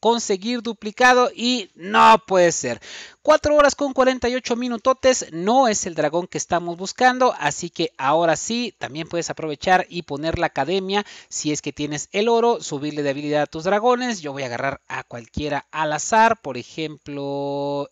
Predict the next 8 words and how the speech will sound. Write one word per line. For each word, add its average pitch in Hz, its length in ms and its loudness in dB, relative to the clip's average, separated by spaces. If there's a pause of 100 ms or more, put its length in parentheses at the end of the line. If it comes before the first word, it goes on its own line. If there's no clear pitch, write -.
(100)
eh, 139 300 -10
ah, - 160 -12
es 170 100 -10
que 165 120 -14
esto 156 120 -16
tiene 160 200 -12
niveles, 151 480 -8 (540)
este, 262 520 -2